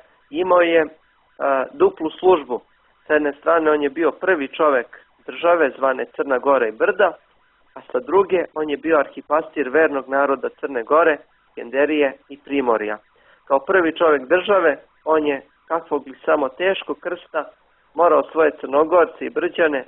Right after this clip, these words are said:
lično vojno predvoditi u svim vojnim ratovima i protiv Turaka i protiv Arbanasa i protiv Napoleona. I u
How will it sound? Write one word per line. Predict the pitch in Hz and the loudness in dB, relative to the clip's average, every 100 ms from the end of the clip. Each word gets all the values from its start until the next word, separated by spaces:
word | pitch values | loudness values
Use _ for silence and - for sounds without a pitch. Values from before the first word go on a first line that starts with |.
| _ | _
lično | 131 185 - 160 | -4 -4 -2 -2
vojno | 143 151 156 139 | 2 4 4 2
predvoditi | 127 127 117 151 170 156 - 139 _ | -4 -8 0 0 0 -4 -10 -20 _
u | 131 | -20
svim | - 196 196 | -10 -2 0
vojnim | 160 175 165 143 | 4 4 2 -2
ratovima | 139 156 156 147 139 131 127 - _ _ _ _ _ _ - | 0 -2 -4 -6 -4 -4 -4 -6 _ _ _ _ _ _ -12
i | 135 120 _ | -10 -12 _
protiv | - 135 - 127 - _ _ - | -8 -8 -6 -12 -14 _ _ -4
Turaka | 156 165 - 151 - - | 2 2 2 -2 -2 -10
i | |
protiv | 143 139 135 123 120 | -12 -10 -10 -4 0
Arbanasa | 160 160 165 151 143 - 139 - _ | 2 2 2 2 -2 -4 -4 -6 _
i | 135 | -20
protiv | 143 135 127 | -16 -16 -12
Napoleona. | 123 127 123 123 120 120 110 - _ _ _ _ | -12 -6 -2 2 4 2 0 -12 _ _ _ _
I | |
u | - | -18